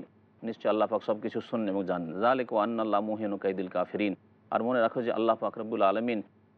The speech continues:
কাফেরদের যে চক্রান্ত রয়েছে তাকে দুর্বল করে দিতে চান, ষড়যন্ত্রকে দুর্বল করে দিতে চান। ইন তাস্তাফতিহু ফাকাদ জাআকুমুল ফাতহ। আল্লাহ পাক বলছেন এই মক্কার কাফেরদেরকে, মক্কার কাফের আবু জাহাল বলেছিল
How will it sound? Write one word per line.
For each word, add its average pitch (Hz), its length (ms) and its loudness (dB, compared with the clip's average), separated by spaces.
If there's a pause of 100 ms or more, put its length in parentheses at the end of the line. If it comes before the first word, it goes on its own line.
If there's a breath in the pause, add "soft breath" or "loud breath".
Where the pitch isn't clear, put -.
কাফেরদের 139 520 0
যে 123 140 0
চক্রান্ত 143 500 2
রয়েছে 107 460 2 (380)
তাকে 117 500 2
দুর্বল 127 440 4
করে 117 200 -2
দিতে 107 260 -4
চান, 101 200 -4
ষড়যন্ত্রকে 117 720 -4
দুর্বল 107 340 -2
করে 95 160 -2
দিতে 90 220 -6
চান। - 240 -4
ইন 147 200 -2
তাস্তাফতিহু 113 720 -2
ফাকাদ 107 300 -2
জাআকুমুল 107 540 0
ফাতহ। - 380 -2
আল্লাহ 110 240 0
পাক 104 120 0
বলছেন 101 420 -2 (540)
এই 113 200 2
মক্কার 110 420 -2
কাফেরদেরকে, 101 840 -4 (480)
মক্কার 127 300 -6
কাফের 117 340 -2
আবু 107 240 0
জাহাল 104 380 0 (360)
বলেছিল 120 500 2